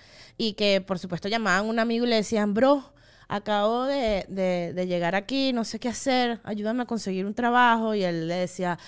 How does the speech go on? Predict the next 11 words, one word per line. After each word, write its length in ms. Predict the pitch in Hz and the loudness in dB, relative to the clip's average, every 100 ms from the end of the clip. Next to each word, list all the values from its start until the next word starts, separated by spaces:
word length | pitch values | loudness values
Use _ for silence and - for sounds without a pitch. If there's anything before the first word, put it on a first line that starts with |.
| - - | -20 -6
"Claro, 280 | 240 285 226 | 0 0 0
bro, 260 | 220 269 262 - - | 0 0 -2 -10 -12
mi 100 | 196 | -4
mamá 260 | 214 202 196 | 0 2 0
tiene 180 | 226 247 | 0 -2
un 80 | 262 | -2
restaurante 580 | 262 233 202 185 233 | -4 -2 -2 -2 -4
chino, 420 | 226 311 302 262 254 | -4 -2 0 -2 0
llégate 360 | 214 220 240 | 2 2 0
pa' 80 | 226 | -2
acá". 340 | 202 294 294 | 2 4 4